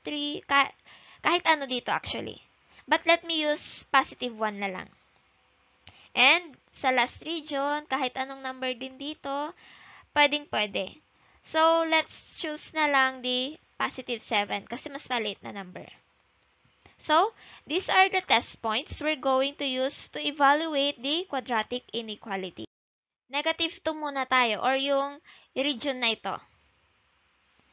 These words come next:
Change all variables or all the letter x here to negative two. Then we solve. Negative two squared is positive four.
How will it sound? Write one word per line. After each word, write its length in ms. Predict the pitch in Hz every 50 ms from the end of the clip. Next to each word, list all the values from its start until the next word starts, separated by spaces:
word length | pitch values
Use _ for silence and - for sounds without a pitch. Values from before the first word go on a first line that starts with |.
| _ _ _ _ _ -
Change 360 | - 349 339 349 370 - - -
all 240 | - 294 277 262 254
variables 720 | 226 240 247 262 320 349 339 285 220 208 202 220 254 302 - - - - - _ _ _ - - - _ _
or 400 | - - 277 285 285 285 277 262 -
all 200 | - 320 339 349
the 160 | 302 320 311
letter 360 | 285 254 233 233 - 285 311 302 -
x 520 | - 220 220 226 - - - - - - - _ _ _ _ _
here 480 | - - 285 254 233 240 254 302 370 403 - _ _ _ _ _ _ _ _
to 360 | - 339 349 370 381 415 440 440 _ _ _ _ _ _ -
negative 760 | 240 247 254 262 277 277 269 - 277 294 311 339 359 370 392 392 - - _ _ _ -
two. 320 | - 311 302 240 190 139 - _ _ _ _ _ _ _ _ _ -
Then 320 | 214 240 247 285 294 285
we 80 | 269 285
solve. 440 | - - 320 320 269 208 151 143 - - - - - _ _ _ _ _ _ _ _ _ _ _ _ _ -
Negative 480 | 262 294 311 320 339 339 339 330 - -
two 200 | - 330 330 392
squared 560 | 415 - - - - 269 233 233 254 294 302 -
is 320 | - 240 254 277 370 453 - - - - - _ _ _ _ _ _ _ _ _ _ _ _ -
positive 480 | - 240 277 - - 240 - 233 208 _
four. 360 | - 254 247 233 202 185 -